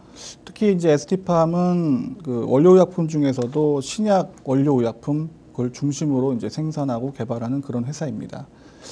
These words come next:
어, 에스티 팜은 그 총 네 개 분야의 사업 부문으로 나뉘어지는데요. 어, 첫 번째는 이 저분자 화학 신약인 이제 스몰 몰리큘, 그 원료의약품 분야.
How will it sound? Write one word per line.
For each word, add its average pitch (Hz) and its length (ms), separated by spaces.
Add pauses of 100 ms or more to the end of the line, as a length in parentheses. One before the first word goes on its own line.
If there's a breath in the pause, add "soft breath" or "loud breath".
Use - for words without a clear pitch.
(300 loud breath)
어, 143 420
에스티 139 300
팜은 190 1080
그 135 520 (320)
총 196 240
네 135 240
개 180 560 (100)
분야의 139 600
사업 143 240
부문으로 143 340
나뉘어지는데요. 120 920 (680 loud breath)
어, 120 100
첫 180 180
번째는 180 600
이 131 100
저분자 180 520
화학 156 440 (520)
신약인 156 640
이제 123 100
스몰 214 260
몰리큘, 135 640 (420)
그 123 80
원료의약품 135 600
분야. 143 440